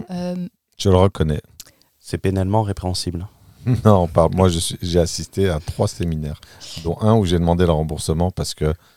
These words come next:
Speaker 2: le niveau de médiocrité était beaucoup trop important.
Speaker 1: En fait, quand on y va la première fois, on a l'impression de tout découvrir. Mais moi, après, j'avais plein de questions, et beaucoup de questions. Et ils n'apportent aucune réponse.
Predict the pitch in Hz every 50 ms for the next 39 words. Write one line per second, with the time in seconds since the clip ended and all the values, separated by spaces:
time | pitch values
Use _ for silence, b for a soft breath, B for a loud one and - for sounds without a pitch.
0 | b b b b b _ - 78 80 85 85 87 80 80 85 82 85 82 76 73
1 | 80 76 - - 85 - 85 78 69 - 71 69 71 71 - - - - - -
2 | 71 - - - - - - - - _ _ - 220 220 - - 269 277 _ -
3 | 226 214 - 214 208 208 202 196 208 208 190 175 - 180 170 175 165 147 - -
4 | 196 208 220 220 208 180 175 170 156 156 - - - - 185 - - - 175 170
5 | - - 180 170 170 165 160 151 143 _ _ _ _ _ - 185 185 185 185 -
6 | - - 196 202 233 269 254 - - - 247 262 220 180 175 170 170 - - 196
7 | 208 - 247 226 - - - 214 208 - _ - 208 170 175 233 226 - - 214
8 | - - - 185 185 - - - 175 165 160 _ _ _ _ _ _ _ - 202
9 | 190 185 180 - - 190 185 190 190 185 185 185 - - 226 220 - - - 202
10 | - - 196 185 175 175 175 - - 160 156 - - -